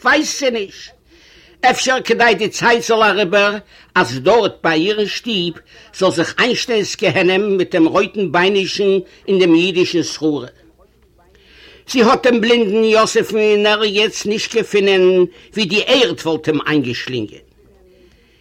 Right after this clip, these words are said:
מיט דער שווערער הארץ איז זי צוריקגעגאנגען נאך היים און נישט אויפגעהערט אפשפייען. אפשר האט זי זיך אויסגעמיטן מיט אים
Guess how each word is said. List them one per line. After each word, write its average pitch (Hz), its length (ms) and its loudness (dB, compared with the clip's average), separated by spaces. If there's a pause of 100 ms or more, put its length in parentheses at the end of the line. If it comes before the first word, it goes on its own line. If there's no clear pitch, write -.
(180)
מיט 196 180 2
דער 202 100 2
שווערער 190 560 2
הארץ 175 400 0
איז 170 100 0
זי 180 120 0
צוריקגעגאנגען 175 800 0
נאך 165 180 2
היים 165 340 4 (400)
און 247 120 0
נישט 240 280 -2
אויפגעהערט 196 760 2 (100)
אפשפייען. 156 680 -6 (840)
אפשר 254 440 0
האט 233 140 0
זי 226 140 -4
זיך 185 300 -4
אויסגעמיטן 214 760 0
מיט 196 200 0
אים 202 300 4